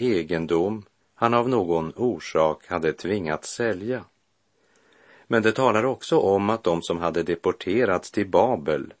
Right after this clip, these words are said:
hade i hast varit tvungna att sälja sina egendomar. Därmed hade de tvingats att sälja till väldiga underpriser. Men nu fanns det inte längre någon orsak att missunna de som gjorde en så god handel.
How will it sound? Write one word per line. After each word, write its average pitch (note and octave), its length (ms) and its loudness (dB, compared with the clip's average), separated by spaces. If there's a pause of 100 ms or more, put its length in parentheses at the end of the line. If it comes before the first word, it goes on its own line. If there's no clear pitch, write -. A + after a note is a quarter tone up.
(400)
hade D#2+ 540 -2
i D#2+ 160 -8
hast - 480 -4
varit D2+ 440 0
tvungna F2+ 540 2
att E2+ 120 -2
sälja D#2+ 560 0
sina D2+ 340 -4
egendomar. E2 920 -4 (880)
Därmed E2 420 2
hade B2 240 0
de F#2+ 220 -2
tvingats D#2+ 580 -2
att E2+ 180 -2
sälja E2 520 -2
till D2+ 320 -4
väldiga D2+ 840 -2
underpriser. G2+ 1120 -4 (1000)
Men A#2 160 2
nu B2+ 120 4
fanns F2+ 420 2
det C3+ 120 2
inte G#2 260 2
längre E2+ 440 2
någon E2 340 0
orsak E2+ 540 -2
att D#2+ 240 0
missunna F#2+ 920 -4
de E2+ 300 0
som E2+ 180 -2
gjorde D#2 480 -2
en E2+ 220 -8
så D#2+ 140 -4
god D2+ 420 -4
handel. E2+ 640 -6